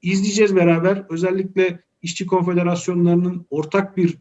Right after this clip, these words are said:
bildirisi var, ortak bir tavrı var. Geçtiğimiz yıl da böyleydi. E, bu tavır sonrasında,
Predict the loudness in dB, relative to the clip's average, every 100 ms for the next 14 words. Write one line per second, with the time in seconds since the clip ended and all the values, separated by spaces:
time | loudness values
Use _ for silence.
0 | -10 -6 -6 -6 -4 -6 -4 -6 -6 -4
1 | -6 -4 -4 0 0 -2 -4 -8 -2 -2
2 | -2 -4 -2 0 2 0 0 -4 -4 _
3 | _ -12 -8 -8 -4 -4 2 2 2 -2
4 | -10 -8 -6 -4 -4 -2 -2 -2 -6